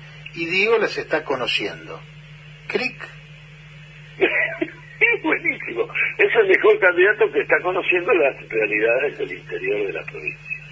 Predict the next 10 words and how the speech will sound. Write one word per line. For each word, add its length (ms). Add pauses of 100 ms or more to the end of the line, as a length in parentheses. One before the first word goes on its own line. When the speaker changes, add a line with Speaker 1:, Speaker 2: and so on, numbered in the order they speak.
(180)
Speaker 1:
Lo 180
cual 720
demuestra 500
entonces, 600
o 140
indicaría, 800 (300)
que 120
no 100
la 120
conoce. 460